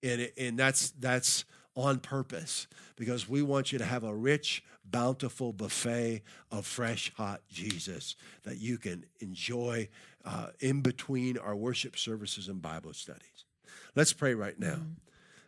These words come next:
Speaker 1: Father, we worship you with our wealth. We worship you with the first fruits, Lord God.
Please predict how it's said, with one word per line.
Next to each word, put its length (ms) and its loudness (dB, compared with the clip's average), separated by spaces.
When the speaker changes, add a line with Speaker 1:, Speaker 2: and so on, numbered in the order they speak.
Speaker 1:
Father, 320 10
we 140 6
worship 480 4
you 360 -2
with 220 0
our 140 0
wealth. 560 -4
We 140 2
worship 440 6
you 120 4
with 160 0
the 100 0
first 400 2
fruits, 520 -2
Lord 240 -6
God. 240 -2